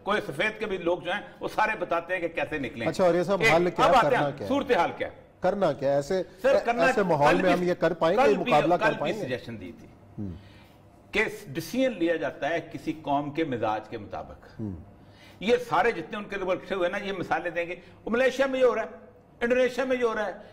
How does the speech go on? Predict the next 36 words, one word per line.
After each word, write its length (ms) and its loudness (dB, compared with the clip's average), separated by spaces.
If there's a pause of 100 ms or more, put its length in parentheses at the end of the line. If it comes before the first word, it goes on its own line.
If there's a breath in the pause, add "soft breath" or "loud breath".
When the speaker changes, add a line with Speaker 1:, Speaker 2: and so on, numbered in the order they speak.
(140 loud breath)
Speaker 1:
इटली 220 0
में 100 2
ये 80 2
हो 100 4
रहा 100 0
है। 80 6
और 80 4
भाई, 220 4
पाकिस्तान 400 2
का 80 4
तुम्हें 220 2
पता 160 -2
है? 580 0
Speaker 2:
हम्म। 140 -8
Speaker 1:
पाकिस्तान 920 0
की 180 -4
कौम 540 0
जब 240 0
तक 180 0
डंडा 400 4
उनके, 480 -2 (960)
Speaker 2:
सही 120 2
बात 260 -2
है। 160 -16
Speaker 1:
उनके 240 -2
hips 420 0
पे 140 4
ना 160 4
मारा 220 6
जाए 200 2
ना, 100 4
वो 60 4
अंदर 180 4
नहीं 100 2
बैठते। 500 0
Speaker 2:
हम्म। 200 -8